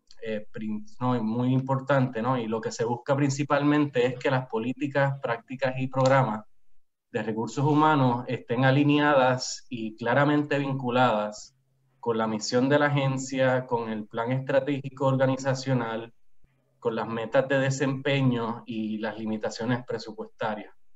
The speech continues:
Eh, para esto garantiza, ¿no? que los, eh, recursos humanos trabajen en concordancia con los planes estratégicos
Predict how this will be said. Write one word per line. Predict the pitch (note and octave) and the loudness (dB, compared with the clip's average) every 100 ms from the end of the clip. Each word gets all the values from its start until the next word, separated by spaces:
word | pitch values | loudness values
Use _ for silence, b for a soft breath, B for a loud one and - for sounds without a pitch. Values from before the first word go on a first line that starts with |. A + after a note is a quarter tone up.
| - - b b b b - | -20 -20 b b b b -14
Eh, | - A#2 A2+ A2+ A2 A2 - | -4 0 2 2 0 -4 -4
para | A#2 A2+ | -2 0
esto | A#2 D3 | 0 0
garantiza, | C#3+ D3 C#3+ D#3 D3+ C3 | 2 2 0 -2 0 0
¿no? | B2+ C#3+ | 2 0
que | C3+ | 2
los, | A#2+ A2+ - C3+ | 0 0 -4 -8
eh, | B2+ A2+ | -8 -6
recursos | A2+ A#2 - C3+ | -8 -10 -6 0
humanos | C#3 C3+ C#3 B2+ | 4 6 6 2
trabajen | - A2+ A2 B2 | 0 -2 0 0
en | C#3+ C3 | 0 0
concordancia | C3 A#2+ A#2+ A2+ B2 C3 C3 - G#2+ G#2 - _ _ _ _ _ _ _ _ | -2 -2 -2 2 4 4 4 0 -6 -8 -10 _ _ _ _ _ _ _ _
con | A2+ G#2+ | -6 -2
los | A2+ | -4
planes | - A2+ B2 C3+ - | -2 -2 -2 -4 -8
estratégicos | - A#2+ A2 C#3+ C#3+ C#3+ C#3+ C3+ - | -8 -4 -2 -2 -2 -2 -2 -4 -6